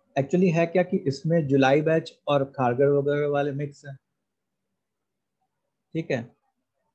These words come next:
तो हुआ क्या होगा कि जैसे खारगर वगैरह वालों को मैं track one पढ़ाता था और जीएसएम सर track two पढ़ाते थे,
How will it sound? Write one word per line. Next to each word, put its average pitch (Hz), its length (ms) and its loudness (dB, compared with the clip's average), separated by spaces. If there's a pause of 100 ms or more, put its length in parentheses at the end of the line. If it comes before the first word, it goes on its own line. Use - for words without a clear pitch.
तो 123 340 -2
हुआ 131 220 2
क्या 147 180 -2
होगा 147 180 0
कि 147 140 -6
जैसे 135 280 -4
खारगर 131 500 -2
वगैरह 139 400 -2
वालों 139 280 -2
को 147 160 -8
मैं 139 200 -4
track 139 320 -4
one 135 140 -6
पढ़ाता 131 360 -8
था 127 260 -20 (720)
और 127 100 -6
जीएसएम 123 440 -6
सर 135 160 -8
track 123 400 -8
two 139 80 -4
पढ़ाते 123 360 -10
थे, 123 140 -18